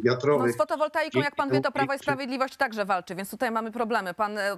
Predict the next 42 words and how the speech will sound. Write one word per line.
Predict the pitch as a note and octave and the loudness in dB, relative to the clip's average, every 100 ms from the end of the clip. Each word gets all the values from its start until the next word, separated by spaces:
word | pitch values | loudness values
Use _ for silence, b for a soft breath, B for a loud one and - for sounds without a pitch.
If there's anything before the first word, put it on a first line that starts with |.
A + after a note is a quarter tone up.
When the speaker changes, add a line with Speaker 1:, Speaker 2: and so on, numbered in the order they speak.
| - | -2
Speaker 1:
o | G#3+ | -2
tej | B3 | 0
zielonej | A#3+ A#3+ A#3+ | 0 0 0
energii | A3+ G3+ A#3+ A#3+ B3 | 0 0 0 0 0
mówi | A#3 A3 | -2 -2
dużo, | A3 C4 B3+ | -2 0 0
Prawo | B3 A#3 | -2 -2
i | B3+ | -2
Sprawiedliwość | A#3+ A3+ A3 A#3+ B3+ | -2 -2 -2 -4 -2
także | C#4 C4 C4 | -2 0 -2
idzie | A#3+ | -2
w | B3+ | 0
poprzek, | D4+ - A#3 | -2 -2 -2
jeżeli | A3 G#3 | -2 -2
chodzi | G#3+ G#3 | -2 -2
o | |
swoją | G#3 A3+ G#3 | 0 0 0
politykę. | G#3+ G#3+ A3 G#3+ | -2 -2 -2 -2
Panie | D4+ D#4 | 0 -2
premierze, | D#4+ D#4+ C4+ | -2 -2 0
to | C#4+ | 0
ja | |
kończąc | C4+ G4 G#4+ E4 | 0 -2 -2 -2
wątek | E4 D#4+ | 0 0
Glapińskiego, | C4+ D4+ D4 - A#3 | 0 -2 -4 -4 -2
zapytam, | A#3 B3 D4 D4 | -2 -2 -2 -2
czy | |
pana | C#4+ C#4 C4+ | -2 -2 0
zdaniem | C4+ C4+ | -2 0
on | C4 | -2
powinien | C4+ B3 C4 | -2 -2 -2
być | B3 | -4
prezesem | - A#3+ A#3+ A#3 | -2 -2 -2 -2
na | A3 | -2
kolejną | G#3+ G#3 F#3+ | -2 -2 -4
kadencję? | F3+ D3+ - - - _ _ _ _ _ _ _ _ _ _ _ _ _ _ _ _ _ _ _ - A#2 - A2+ B B B B _ _ _ _ _ _ _ _ | -4 -4 -6 -10 -12 _ _ _ _ _ _ _ _ _ _ _ _ _ _ _ _ _ _ _ -16 -16 -14 -16 B B B B _ _ _ _ _ _ _ _
Speaker 2:
Na | G#2+ A#2 | 0 2
pewno | D3 C#3+ D3 | 2 2 4
jest | B2 B2+ | 4 4
w | - | 0
Polsce, | A#2+ A2+ - - | 0 0 -2 0
e, | A#2 A2+ - | 2 2 -2